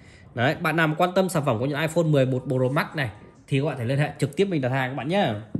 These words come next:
Và sản phẩm tiếp theo thì trong cái phiên live của nhà mình ngày hôm nay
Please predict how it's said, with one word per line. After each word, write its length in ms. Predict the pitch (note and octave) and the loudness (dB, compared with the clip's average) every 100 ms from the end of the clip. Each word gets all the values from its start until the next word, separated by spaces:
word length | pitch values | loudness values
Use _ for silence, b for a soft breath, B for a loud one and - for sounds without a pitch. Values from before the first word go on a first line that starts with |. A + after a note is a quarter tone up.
| - - - _ _ B B B B B B B | -10 -16 -20 _ _ B B B B B B B
Và 180 | B2 D#3+ | 2 2
sản 120 | F3 | 6
phẩm 200 | F#3+ C3 A#2 | 4 4 2
tiếp 120 | C4+ C#4 | 0 2
theo 200 | A#3 A#3 | 2 2
thì 100 | F3 | 2
trong 120 | G#3+ G#3 | 2 2
cái 80 | |
phiên 180 | G3 A3 | 2 4
live 160 | G#3+ G#3 | 6 4
của 120 | D3 | 4
nhà 100 | D3 | 4
mình 140 | D3 | 4
ngày 140 | C#3+ C#3+ | 6 4
hôm 80 | E3+ | 4
nay 160 | F#3 | 2